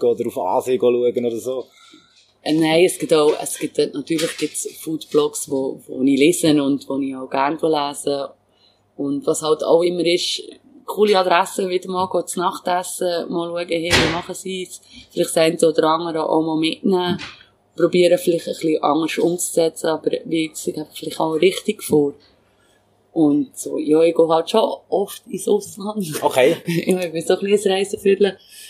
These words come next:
Speaker 2: wo halt auch irgendwie wieder eine Idee mitbringt, die man kann miteinander besprechen kann. Ja.
Speaker 1: Sehr gut. Äh, Lea, wir sind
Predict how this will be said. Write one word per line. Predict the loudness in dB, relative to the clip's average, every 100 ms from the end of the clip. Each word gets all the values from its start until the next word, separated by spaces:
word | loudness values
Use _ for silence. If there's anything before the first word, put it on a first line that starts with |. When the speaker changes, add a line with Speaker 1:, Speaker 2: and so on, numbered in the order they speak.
| -20 _
Speaker 2:
wo | -6 0
halt | 0 0 2
auch | 4 4 2 -2 _ _ _ _ _ _ _ _ _ _
irgendwie | 0 2 2 2 2 0 0
wieder | 0 0
eine | 0
Idee | 0 2 2 2
mitbringt, | 0 -2 0 0 0 -2 -4
die | -4 -4
man | -8 -12 -12
kann | -12
miteinander | -6 -4 -4
besprechen | -4 -6 -4 -4 -6 -10 -6 -6 -8 _ _ _ _ _
kann. | -14
Ja. | -14 -14 _ _ _ _ _ _ -20 -20 -16
Speaker 1:
Sehr | -6 2 4 6
gut. | 2 2
Äh, | 2 2
Lea, | 4 4 4 2
wir | -2
sind | -2 -4 -4 -6